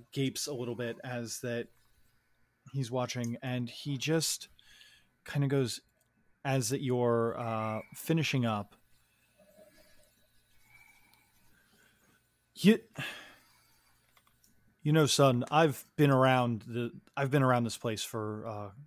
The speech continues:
quite a while, and I've seen some of the, uh, some of the local mad scientists. Uh, I've never seen anyone able to reproduce something that quickly and that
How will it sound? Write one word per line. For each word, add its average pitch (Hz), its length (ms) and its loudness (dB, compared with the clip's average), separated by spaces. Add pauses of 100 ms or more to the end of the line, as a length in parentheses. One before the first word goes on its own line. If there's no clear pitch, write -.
quite 147 280 4
a 131 40 6
while, 107 460 0
and 113 380 -6
I've 147 220 -2
seen 123 520 0 (680)
some 127 360 0
of 120 360 0 (200)
the, 104 580 -4
uh, 107 360 -10 (2500)
some 180 220 4
of 180 80 4
the 175 80 6
local 139 580 6
mad 131 400 0
scientists. 120 920 -2 (1300)
Uh, - 120 -10 (400)
I've 156 320 4
never 151 280 4
seen 151 260 4
anyone 127 500 2
able 127 280 0
to 120 140 -6
reproduce 117 800 -2
something 110 600 -4
that 123 320 -8
quickly 160 600 0
and 120 180 -2
that 120 220 -4